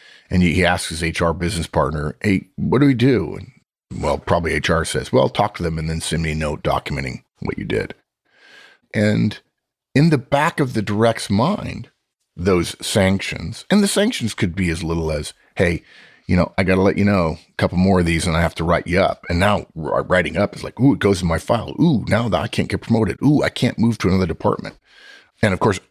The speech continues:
all of this is because the manager waited too long until sanctions were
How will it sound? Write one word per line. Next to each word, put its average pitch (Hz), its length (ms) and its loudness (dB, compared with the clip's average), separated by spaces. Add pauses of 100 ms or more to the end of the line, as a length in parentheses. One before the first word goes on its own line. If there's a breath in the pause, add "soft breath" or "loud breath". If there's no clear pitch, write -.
all 117 240 2
of 78 120 -6
this 80 240 -2
is 78 60 -6
because 82 320 0
the 76 100 -4
manager 82 420 2
waited 80 460 0
too - 160 -6
long 76 320 -2
until 76 280 -2
sanctions 78 640 -2
were 73 360 -6